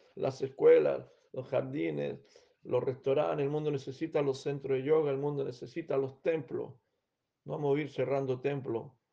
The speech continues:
porque tengo un gran ego. El mundo necesita eso, conciencia. Y si vamos a hacer con errores, con falta, bueno,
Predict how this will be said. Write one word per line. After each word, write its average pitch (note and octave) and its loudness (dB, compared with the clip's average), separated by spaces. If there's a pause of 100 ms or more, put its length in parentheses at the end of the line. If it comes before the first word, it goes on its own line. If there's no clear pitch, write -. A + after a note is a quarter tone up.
(280)
porque C3+ -8
tengo B2+ -4
un B2 -4
gran B2 -2
ego. B2 -4 (160)
El B2 -10
mundo D3 -4
necesita D#3 -6
eso, - -8
conciencia. D3+ -8
Y C2 -8 (200)
si - -12
vamos D3 2
a D3 0
hacer D#3+ -2
con D3 -6
errores, D3 4
con C3 -10
falta, D#3+ -6
bueno, F#3 -8